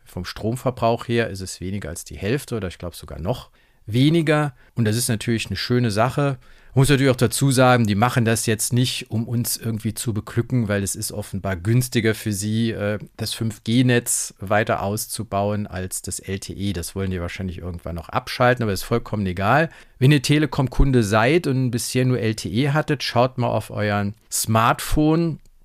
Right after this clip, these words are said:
ob da jetzt fünf G steht und dann wisst ihr auch, warum. Und das ist natürlich eine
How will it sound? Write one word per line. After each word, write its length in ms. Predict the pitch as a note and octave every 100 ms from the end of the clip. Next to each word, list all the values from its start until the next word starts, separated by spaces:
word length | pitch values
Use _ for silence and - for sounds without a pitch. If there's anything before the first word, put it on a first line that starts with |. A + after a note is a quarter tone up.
| -
ob 280 | C#3 - -
da 160 | C3
jetzt 260 | A#2+ A#2+ -
fünf 360 | - B2 -
G 220 | - G#2+ C#3
steht 480 | - C3 C3 C3+
und 220 | - A2+ A2
dann 260 | G#2+ G#2
wisst 300 | F#2+ - -
ihr 120 | G#2+
auch, 360 | G2 G2+ - - - _ _
warum. 460 | - A#2 B2+ D3+ D#3+
Und 140 | A#2
das 100 | A#2
ist 80 | A2
natürlich 420 | A2 - A2 G2+
eine 260 | - G2 G2+